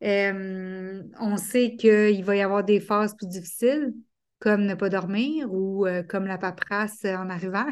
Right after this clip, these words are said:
<laughs> Mais, euh, on sait aussi qu'il va y avoir, euh, de nombreux, merveilleux moments. Je vais terminer cet enregistrement-là sur, euh,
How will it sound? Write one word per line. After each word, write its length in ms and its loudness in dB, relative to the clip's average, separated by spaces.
<laughs> 1400 -6
Mais, 680 4
euh, 760 0
on 140 2
sait 140 -2
aussi 280 -2
qu'il 280 -10
va 100 2
y 80 2
avoir, 420 -2
euh, 440 -2
de 280 -4
nombreux, 640 -2
merveilleux 760 -2
moments. 340 -8
Je 60 -8
vais 140 4
terminer 400 6
cet 180 2
enregistrement-là 880 0
sur, 260 -6
euh, 500 0